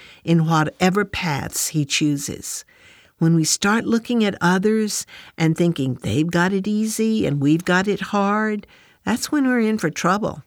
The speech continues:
That is envy, and that is lack of trust, and that is sin. So many people today think that God is their servant, there to do their bidding.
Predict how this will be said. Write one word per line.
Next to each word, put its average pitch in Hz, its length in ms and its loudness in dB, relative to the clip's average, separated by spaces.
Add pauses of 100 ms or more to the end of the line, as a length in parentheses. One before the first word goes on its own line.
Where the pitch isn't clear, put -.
(440)
That 156 600 0
is 160 640 2
envy, 123 500 -2 (460)
and 156 160 4
that 160 180 2
is 139 240 0
lack 170 380 -2
of 196 220 -2
trust, - 760 -2 (460)
and 147 180 0
that 170 400 0
is 185 220 0
sin. 165 500 -4 (680)
So 226 240 4
many 247 240 6
people 196 380 -2
today 170 340 4
think 175 320 0
that - 320 -4
God 160 280 0
is 190 220 -2
their 190 180 0
servant, 214 880 -2 (380)
there 170 320 4
to 196 160 0
do 214 160 2
their 202 180 2
bidding. 202 640 0